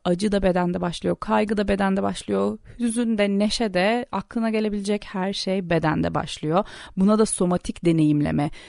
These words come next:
diyoruz aslında. Somatik olarak önce deneyimliyoruz her şeyi. Soma beden demek.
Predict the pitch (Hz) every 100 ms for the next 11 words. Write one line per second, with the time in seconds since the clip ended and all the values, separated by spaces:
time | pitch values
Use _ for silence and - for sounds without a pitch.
0 | - 165 160 143 - - - - - 175
1 | - 165 170 - 233 - 165 151 - 170
2 | 165 160 147 156 147 156 156 - - -
3 | 156 - 165 - 185 170 165 156 160 160
4 | 143 208 302